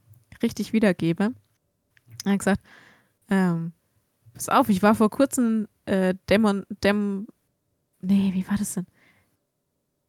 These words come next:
Ich glaub so in etwa, äh, war vor kurzem demonstrieren mit Seniorinnen. Weißt du, was es war? Böse Omen."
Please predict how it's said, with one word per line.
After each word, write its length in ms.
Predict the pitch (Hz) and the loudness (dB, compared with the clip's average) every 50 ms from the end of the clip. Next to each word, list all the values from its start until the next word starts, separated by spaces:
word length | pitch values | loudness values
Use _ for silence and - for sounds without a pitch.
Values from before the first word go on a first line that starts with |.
| _ _ | _ _
Ich 100 | - 196 - | -6 -4 2
glaub 180 | - 220 247 - | 2 2 2 4
so 160 | - 233 226 | 4 4 4
in 140 | 220 202 180 | 4 2 0
etwa, 380 | 175 202 - - 226 196 180 | -2 0 2 2 2 4 2
äh, 300 | - - 180 180 180 180 - - - - - _ _ _ - - | 2 0 0 0 0 -2 -4 -6 -14 -20 -20 _ _ _ -12 -2
war 160 | 214 196 233 | 0 2 2
vor 140 | 233 262 240 | 4 2 2
kurzem 320 | - - 302 - - 262 | 2 2 2 2 2 2
demonstrieren 680 | 233 247 247 240 220 220 214 - - - 277 294 320 277 | 2 4 4 4 2 2 0 -2 -4 0 2 2 4 4
mit 120 | 233 208 202 | 2 2 2
Seniorinnen. 800 | - 208 202 202 196 214 277 294 294 269 233 190 170 170 180 190 - _ _ _ - | 0 0 2 4 4 6 6 6 6 4 4 2 0 -2 -2 -6 -12 _ _ _ 0
Weißt 260 | 175 196 233 - - | 2 2 4 4 2
du, 80 | 226 202 | 2 4
was 200 | 220 226 - - | 2 2 2 0
es 160 | 220 - - | 0 0 0
war? 260 | - 165 170 208 262 381 - - - - - _ - - - - - _ _ - - _ _ - _ - - - - - _ _ _ _ _ _ _ _ _ _ _ _ | 2 2 2 2 2 0 -2 -8 -14 -14 -16 _ -18 -18 -18 -18 -20 _ _ -20 -20 _ _ -20 _ -20 -20 -20 -20 -20 _ _ _ _ _ _ _ _ _ _ _ _
Böse 360 | - 185 196 233 - 226 - - | 2 4 4 4 4 2 0 2
Omen." 440 | 180 196 214 226 190 160 156 165 | 0 2 2 2 2 2 2 0